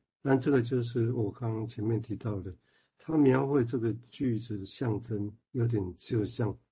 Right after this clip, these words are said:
只是生命一开始嘴巴跟乳房的关系。哦，那时候能吸的，就是才活下来，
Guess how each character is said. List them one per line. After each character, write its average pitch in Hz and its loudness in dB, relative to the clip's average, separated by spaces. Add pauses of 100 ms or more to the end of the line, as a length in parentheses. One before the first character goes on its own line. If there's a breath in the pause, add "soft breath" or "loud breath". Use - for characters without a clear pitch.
(140)
只 98 -6
是 113 0 (180)
生 123 2
命 120 6
一 110 4
开 113 -4
始 92 -10
嘴 98 -6
巴 101 -10
跟 107 0
乳 90 -4
房 92 -8
的 90 -8
关 95 -8
系。 - -16 (480)
哦， 101 -4
那 123 4
时 117 -2
候 113 2 (180)
能 117 8
吸 135 2
的， 107 4 (600)
就 101 -6
是 98 -6 (140)
才 107 -6
活 92 -6
下 101 -6
来， 82 -12